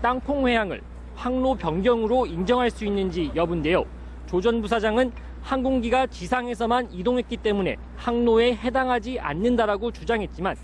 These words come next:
재판부는 이륙하기 전 이동한 것도 항로 변경으로 판단했습니다. 아울러 사무장과 승무원을 폭행하고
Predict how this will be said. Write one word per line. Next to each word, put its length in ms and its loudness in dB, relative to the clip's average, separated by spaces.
재판부는 600 0
이륙하기 560 -2
전 320 0
이동한 360 2
것도 300 -2
항로 440 2
변경으로 680 2
판단했습니다. 840 -2
아울러 420 4
사무장과 680 2
승무원을 580 2
폭행하고 640 0